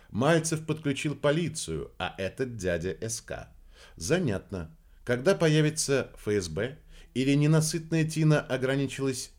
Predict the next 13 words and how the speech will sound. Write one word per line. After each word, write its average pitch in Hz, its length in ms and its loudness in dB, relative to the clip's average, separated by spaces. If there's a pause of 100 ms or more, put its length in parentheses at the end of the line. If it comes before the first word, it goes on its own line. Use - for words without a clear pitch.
двумя 127 500 2
мужиками? 69 580 -10 (240)
«Соответственно, 104 1160 2
с - 160 2
этого 113 340 2
момента 107 600 0
ты 95 180 -4
работаешь 117 760 0
не 113 140 0
только 139 420 2
на 110 140 0
директора 107 640 0
Мальцева, 85 800 -2